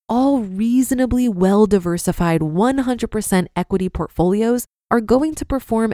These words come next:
at least ninety percent the same. Likewise, all reasonably well-diversified eighty twenty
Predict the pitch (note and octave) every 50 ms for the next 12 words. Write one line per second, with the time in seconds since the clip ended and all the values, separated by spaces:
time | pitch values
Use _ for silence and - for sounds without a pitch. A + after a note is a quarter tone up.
0 | - - A#3+ A#3 - - A#3+ C#4 D4+ D#4+ D#4+ - - - - F#3 F3+ F3 F3 F#3+
1 | G#3+ A3 G#3 G#3 G#3+ G3+ - F#3+ F3 - F3+ E3+ E3 - D#3 - - D#3 C#3+ B2
2 | C#3 - - _ _ _ _ _ _ _ _ _ _ _ - A3+ B3+ D#4+ F4+ -
3 | A#3+ G3+ G3 F#3+ F#3+ - _ - - B3 C4+ C4+ A#3 G3+ F#3 F#3 G#3+ A#3 C4 C#4
4 | - C#4 C4 B3+ A3+ B3 A#3+ A3 F#3 F3 F#3 G#3 A3+ A#3+ A3+ A#3+ G3+ F#3 F3+ E3+
5 | - - F3+ - E3+ E3 D#3+ D#3+ E3 - - A#3 B3+ B3 B3 A#3+ A#3 - - -
6 | A3 G#3+ G#3+ G#3+ A3 A3